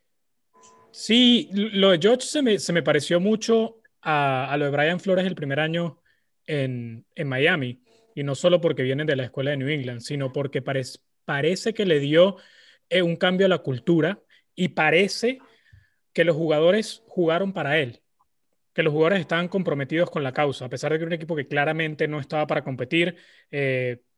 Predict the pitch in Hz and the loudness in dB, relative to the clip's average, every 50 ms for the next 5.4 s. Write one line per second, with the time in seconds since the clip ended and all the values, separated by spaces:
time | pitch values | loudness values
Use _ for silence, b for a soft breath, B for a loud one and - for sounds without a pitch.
0 | _ _ _ _ _ - 143 131 135 156 151 135 123 - 143 131 127 131 135 135 | _ _ _ _ _ -10 -8 -2 -2 -2 -2 -2 -6 -8 -8 -6 -4 -4 -4 -2
1 | 143 147 151 156 165 180 175 - - 135 - - 156 147 147 160 170 151 151 160 | -2 -2 0 2 0 0 -2 -2 -8 -8 -6 -4 -4 -2 0 0 -2 -2 -2 -2
2 | 151 139 135 127 127 123 123 - 151 151 170 196 208 - - 160 139 - 143 135 | -2 -2 -2 -2 -6 -8 -10 -6 -4 -4 -2 -2 -4 -4 -6 -8 -8 -6 -6 -4
3 | 135 139 160 160 - 135 131 135 139 143 143 151 151 131 - - 135 131 151 180 | -2 -2 -2 -2 -4 -4 -2 -2 -2 -2 -2 -4 -4 -4 -8 -10 -6 -2 0 0
4 | 165 - 139 123 123 120 _ b b b b b b b b b _ 139 135 127 | 0 -2 -6 -8 -10 -10 _ b b b b b b b b b _ -14 -12 -10
5 | 123 123 120 120 120 117 117 113 | -10 -12 -12 -14 -14 -16 -18 -18